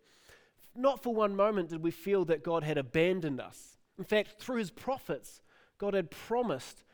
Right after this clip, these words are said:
to comfort us, to give us a hope and a future. But what Jesus is saying here is that beyond that history, beyond that heritage, that's not enough.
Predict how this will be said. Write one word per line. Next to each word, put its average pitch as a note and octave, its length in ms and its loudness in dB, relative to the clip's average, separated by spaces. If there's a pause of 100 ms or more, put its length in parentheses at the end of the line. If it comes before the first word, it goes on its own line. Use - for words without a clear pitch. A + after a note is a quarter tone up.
(160)
to - 120 -10
comfort C4 460 -4
us, C3+ 160 -6
to F3 120 -10
give E3+ 180 -2
us D#3+ 200 -2
a C#3+ 60 -4
hope G3+ 440 -10 (520)
and D3 120 -6
a C3+ 60 -8
future. - 480 -10 (1600)
But G#3+ 100 4
what G#3+ 160 0
Jesus A3 420 -2
is E3+ 140 -8
saying A#3+ 280 -2
here F3 200 2
is D#3+ 120 -4
that E3 200 2 (580)
beyond A3 360 6
that D#3+ 160 4
history, G3+ 440 -4
beyond G3+ 420 4
that D#3+ 120 4
heritage, G3 800 -4 (500)
that's B3 260 2
not G#3+ 180 0
enough. G#3+ 480 -4